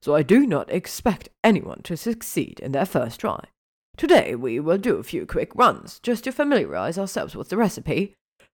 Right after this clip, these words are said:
before attempting it throughout the next week. The professor's bushy eyebrows drew down.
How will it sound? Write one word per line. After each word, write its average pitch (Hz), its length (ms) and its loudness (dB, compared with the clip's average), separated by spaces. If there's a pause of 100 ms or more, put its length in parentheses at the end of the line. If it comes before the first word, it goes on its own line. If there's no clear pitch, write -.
(140)
before 139 400 -2
attempting 185 560 2
it 60 200 -12
throughout 139 380 -2
the 202 60 -2
next 151 280 -2
week. - 380 -4 (640)
The 185 180 0
professor's 175 520 -4
bushy 147 380 -4
eyebrows 135 500 -4
drew 147 260 -6
down. 139 340 -6